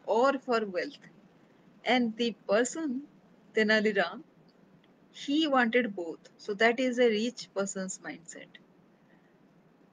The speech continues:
What the, uh, poor person's mindset is,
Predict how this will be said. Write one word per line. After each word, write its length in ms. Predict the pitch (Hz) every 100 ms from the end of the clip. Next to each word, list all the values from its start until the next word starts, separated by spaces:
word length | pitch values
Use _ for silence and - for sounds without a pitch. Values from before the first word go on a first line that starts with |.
| -
What 320 | 190 254 247
the, 640 | 254 254 240 233 220 202 196 -
uh, 420 | 185 180 175 160 156 -
poor 380 | 220 254 277 277 _ _
person's 440 | 233 - 247 233
mindset 500 | 214 202 202 190 233 220
is, 420 | 190 285 -